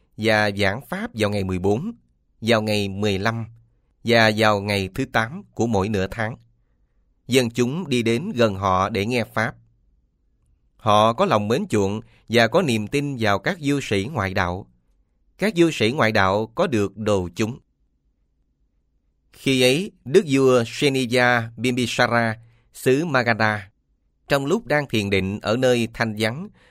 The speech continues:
có ý nghĩ suy tầm như vậy đã sanh khởi. Hiện nay, các du sĩ ngoại đạo tụ hội lại và giảng pháp vào ngày mười bốn,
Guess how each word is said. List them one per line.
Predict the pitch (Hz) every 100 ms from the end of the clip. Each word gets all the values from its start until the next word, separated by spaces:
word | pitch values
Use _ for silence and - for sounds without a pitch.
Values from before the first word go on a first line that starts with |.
| _
có | 160
ý | 180 208
nghĩ | 170 101 110 175
suy | - 160
tầm | - 110 98
như | 117 147
vậy | 107 95 87 - -
đã | 98 95 135
sanh | - 117
khởi. | - 92 95 - _ _ _ _ _ _ _ _
Hiện | 117 107 117
nay, | 127 123 - _ _ -
các | 202
du | 165 170
sĩ | - 107
ngoại | 143 104
đạo | 101 92 101 107
tụ | 101 104
hội | 104 98
lại | 92 92 - _ _ _
và | 107 110 104
giảng | 101 98 120
pháp | 160 202 -
vào | 110
ngày | 104 104
mười | 95 98 92
bốn, | 101 123